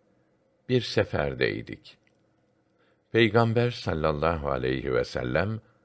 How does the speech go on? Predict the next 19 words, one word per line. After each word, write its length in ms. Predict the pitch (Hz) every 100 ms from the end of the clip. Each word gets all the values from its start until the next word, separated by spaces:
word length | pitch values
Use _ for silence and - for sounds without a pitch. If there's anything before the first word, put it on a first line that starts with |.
| _ _ _ _ -
abdest 600 | 104 92 110 101 - -
bozmaya 540 | 67 69 73 71 64
gitmişti. 720 | 64 64 - 60 - - - - _ _ _ _ _ _ _ _ _
Bu 100 | 151
arada 520 | 123 65 65 76 110 - _ _ _ _ -
biz 280 | 131 113 - _ -
iki 180 | 104 -
yavrusu 520 | 123 78 65 71 -
olan 400 | 85 78 95 107
bir 160 | 98 98
kuş 360 | - 101 - -
görmüştük. 640 | 62 62 53 - - - - _ _ _ _ _ _ _ _ _ _ _
Kuşun 360 | - 127 - 131
yavrularını 680 | 104 90 80 76 73 67 69
aldık. 480 | 62 58 52 - - _ _ _ _ _ _ _ -
Kuşcağız 720 | 131 - - 107 110 107 -
yavrularını 680 | 101 110 101 107 104 104 104
kurtarmak 640 | - 82 - 76 73 76 90
için 360 | - 101 104